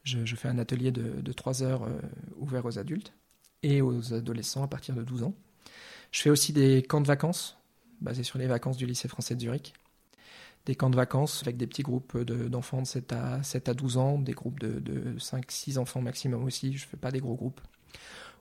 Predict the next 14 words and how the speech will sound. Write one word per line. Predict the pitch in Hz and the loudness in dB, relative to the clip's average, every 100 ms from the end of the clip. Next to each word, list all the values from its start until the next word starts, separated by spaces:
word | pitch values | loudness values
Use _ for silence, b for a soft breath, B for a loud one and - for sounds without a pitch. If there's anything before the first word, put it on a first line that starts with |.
| - | 0
Où | |
là, | 135 135 139 139 | 4 6 8 6
euh, | 120 117 120 | 6 4 2
je | 120 117 131 | 0 -2 0
cherche | 120 143 135 135 | 4 4 6 6
à | |
avoir | 131 131 | 6 4
un | 123 | 2
fil | - 139 | -2 0
conducteur | 143 139 - 139 139 | 0 0 2 2 2
sur | - 135 | 0 -6
toute | - 143 | -4 0
la | 143 | 2
semaine, | 139 143 139 147 | 2 4 4 2